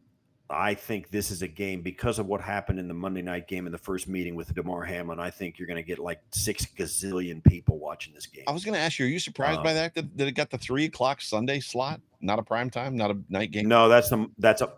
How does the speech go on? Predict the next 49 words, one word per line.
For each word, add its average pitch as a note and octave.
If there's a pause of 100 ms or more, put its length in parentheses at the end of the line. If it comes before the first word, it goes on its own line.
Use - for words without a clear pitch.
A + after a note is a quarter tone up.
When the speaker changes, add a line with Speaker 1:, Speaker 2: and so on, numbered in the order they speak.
Speaker 1:
no, G#2+
that's G#2+
a G#2+
monster F#2+
slot. E2
Speaker 2:
Oh, A#2
is C3
it? C#3+
Gotcha. F#2+
Okay. F2+
Speaker 1:
The -
four, C3 (200)
the, A#2+
the A#2
four C3+
twenty-five A#2
slot G2+
on F#2+
Sunday G#2
afternoon F#2+
is E2
a E2+
monster E2
slot. D#2
That's G#2
the F#2+
slot E2
of D#2+
Speaker 2:
Gotcha. E2
Speaker 1:
the D2
week. C2 (160)
Speaker 2:
Okay. G2 (180)
Speaker 1:
That's G#2+
why G#2+
those F#2+
four A#2
twenty-five G2+
games F#2+
on F2
Sunday E2+
are D#2
big D2
deals. D2
Speaker 2:
Gotcha. D#2+
Speaker 1:
You E2+
go, F2 (160)
they G2+
go F2+
national, F2